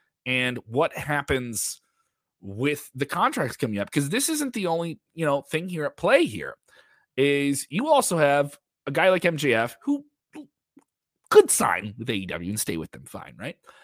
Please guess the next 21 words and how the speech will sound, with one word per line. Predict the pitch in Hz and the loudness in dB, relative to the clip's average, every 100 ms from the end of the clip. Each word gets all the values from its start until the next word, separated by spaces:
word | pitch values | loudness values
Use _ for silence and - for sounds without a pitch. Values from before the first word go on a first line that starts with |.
| - - | -20 -4
Um, | 151 151 160 - | -2 0 -4 -8
he's | 196 240 | -6 -4
been | 269 | -2
playing | - 180 180 | 2 2 2
up | 170 | -2
the | 170 151 | 4 4
idea | 104 101 | 4 0
in | 127 262 - | -2 -2 -2
character, | 196 196 190 185 233 _ 85 | 0 -2 -2 -6 -6 _ -16
s-, | 151 - 160 | -14 -10 -6
in | 151 156 160 143 | -6 -6 -10 -10
the | 143 135 | -2 0
eyes | 147 | 2
of | 143 | 0
some | 147 | -2
people | 139 127 - | -4 -2 2
out | 147 | 2
of | 139 | 2
character | 117 92 - 110 107 | -4 -4 -4 -8 -8
as | 107 | -8
well, | 87 95 | -10 -10